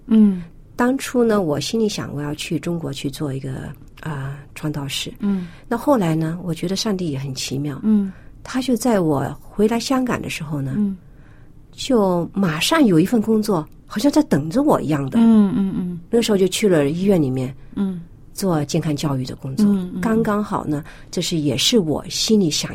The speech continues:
Speaker 2: 要的一个，一份工作。
Speaker 1: 那后来你们两个人，两个人在不同的国家啊，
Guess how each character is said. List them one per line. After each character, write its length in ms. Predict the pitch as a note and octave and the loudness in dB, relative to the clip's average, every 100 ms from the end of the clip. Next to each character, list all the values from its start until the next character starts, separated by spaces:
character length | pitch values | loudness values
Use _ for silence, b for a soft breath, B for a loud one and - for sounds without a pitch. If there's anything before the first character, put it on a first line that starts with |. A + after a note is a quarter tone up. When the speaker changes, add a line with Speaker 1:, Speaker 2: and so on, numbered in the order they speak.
| C3 | -4
Speaker 2:
要 240 | G#3 A3+ | 0 0
的 100 | F3 | 0
一 80 | B2+ | -2
个， 120 | C3 G#2+ | -4 -6
一 80 | - | -6
份 180 | D#3 C3+ | -6 -6
工 220 | C#3 C3+ | -6 -8
作。 200 | - - - - B B B B | -10 -12 -14 -20 B B B B
Speaker 1:
那 120 | A3+ | 0
后 160 | A3+ | 2
来 180 | G#3 F3+ | 0 0
你 100 | F#3 | -2
们 160 | E3 F#3+ | -2 -2
两 180 | E3+ C#3+ | -2 -2
个 120 | D#3+ | -2
人， 360 | D#3+ D3+ D#3+ - - | -2 -2 -4 -6 -4
两 180 | E3 D3+ | -2 0
个 60 | |
人 120 | E3+ | 0
在 120 | E3+ F3 | 0 -2
不 160 | F#3+ | -4
同 180 | F#3 D#3 | -4 -4
的 100 | D#3 | -4
国 220 | D3+ D3+ | -4 -6
家 220 | D3 E3 | -2 -2
啊， 320 | D#3+ D#3 C#3+ | -2 -4 -6